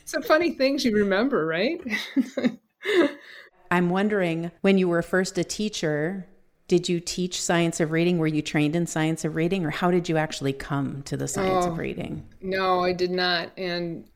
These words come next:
Speaker 1: I have another story about that as well. So in <laughs> seventy-six, I got out of school, you know,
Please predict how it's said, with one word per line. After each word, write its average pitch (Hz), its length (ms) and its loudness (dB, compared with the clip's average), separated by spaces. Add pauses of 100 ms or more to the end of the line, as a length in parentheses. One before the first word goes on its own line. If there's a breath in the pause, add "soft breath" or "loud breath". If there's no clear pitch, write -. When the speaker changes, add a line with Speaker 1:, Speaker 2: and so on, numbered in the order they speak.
(200)
Speaker 1:
I 185 40 -10
have 175 140 -6
another 202 260 2
story 170 260 2
about 156 300 -4
that 220 240 2
as 185 180 -4
well. 233 420 -2 (400 loud breath)
So 196 460 4
in 185 140 2
<laughs> - 0 -
seventy-six, 220 880 0
I 180 100 4
got 175 260 4
out 190 180 2
of 226 80 -2
school, 196 600 4
you 185 140 -2
know, 170 460 -2